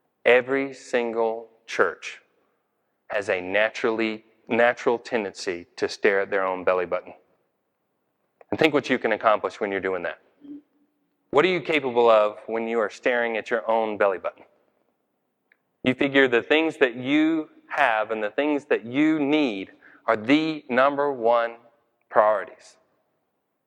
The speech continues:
And if members are content, then you think to yourself, "Well, I don't know what else we need to do." And I've seen, I've, we've talked about this, I've seen every number of worship attendants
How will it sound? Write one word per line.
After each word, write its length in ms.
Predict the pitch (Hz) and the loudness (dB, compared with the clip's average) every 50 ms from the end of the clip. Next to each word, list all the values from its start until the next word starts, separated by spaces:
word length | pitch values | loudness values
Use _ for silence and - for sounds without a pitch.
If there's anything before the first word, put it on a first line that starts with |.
| _ _ _ _ _ _ _ _ _ _ _ - | _ _ _ _ _ _ _ _ _ _ _ 0
And 120 | 131 135 | 2 2
if 120 | 135 120 123 | 2 2 2
members 340 | 135 156 190 202 185 165 | 2 4 4 4 4 4
are 100 | 160 147 | 4 2
content, 520 | - - 123 113 - - 226 240 175 101 - _ _ _ _ _ _ _ _ _ _ _ _ _ _ _ _ _ _ _ _ _ _ _ _ _ _ _ _ _ _ _ _ _ _ _ _ _ - | 2 0 -4 -8 -2 0 0 0 0 -2 -6 _ _ _ _ _ _ _ _ _ _ _ _ _ _ _ _ _ _ _ _ _ _ _ _ _ _ _ _ _ _ _ _ _ _ _ _ _ -4
then 120 | 139 139 139 | -2 0 0
you 100 | 135 123 | 0 -2
think 200 | 151 143 135 127 | -2 -4 -2 -2
to 60 | 131 | -4
yourself, 340 | 123 113 135 123 120 113 104 - | -2 0 2 2 2 0 -2 -6
"Well, 120 | 104 107 113 | -6 -6 -6
I 40 | 139 | -8
don't 120 | 160 143 | -10 -8
know 80 | 131 131 | -4 -2
what 120 | 131 131 | 0 0
else 200 | 131 135 135 - | 0 -2 -2 -4
we 80 | 147 139 | -4 -4
need 180 | 139 139 139 | -2 -2 -4
to 60 | 139 135 | -4 -2
do." 180 | 180 220 202 - - _ _ _ _ _ _ _ _ _ _ _ _ _ _ _ _ _ _ _ _ _ _ _ _ _ _ - | -4 -4 -4 -6 -12 _ _ _ _ _ _ _ _ _ _ _ _ _ _ _ _ _ _ _ _ _ _ _ _ _ _ 2
And 160 | 135 139 139 | 4 4 4
I've 180 | 139 143 147 143 | 4 2 0 0
seen, 560 | - - 170 160 151 147 143 143 135 127 - - - - - | -2 -4 -2 0 0 0 0 0 -2 -4 -8 -14 -18 -8 -2
I've, 200 | - 139 147 139 | 0 0 0 2
we've 160 | 151 165 160 | 0 0 0
talked 220 | - 170 190 185 156 | 0 0 0 0 2
about 140 | 143 113 | 0 -2
this, 280 | 104 98 90 - - - _ _ - - _ - | -4 -4 -8 -10 -14 -20 _ _ -20 -8 _ -2
I've 120 | 143 143 | -2 -2
seen 300 | - 170 151 143 135 - - | 0 0 0 0 -2 -2 0
every 400 | 143 156 175 170 190 202 202 202 | 2 2 4 4 2 0 0 0
number 480 | 190 170 165 160 160 160 156 156 156 | 0 2 4 4 4 4 4 2 2
of 220 | 147 - 131 123 123 | 2 2 0 0 2
worship 360 | 127 143 151 143 - 135 120 | 2 0 0 0 -2 -6 -8
attendants 680 | 120 - - 165 147 139 120 107 101 - - - - | -8 -4 -2 -2 0 0 0 -2 -4 -8 -16 -20 -20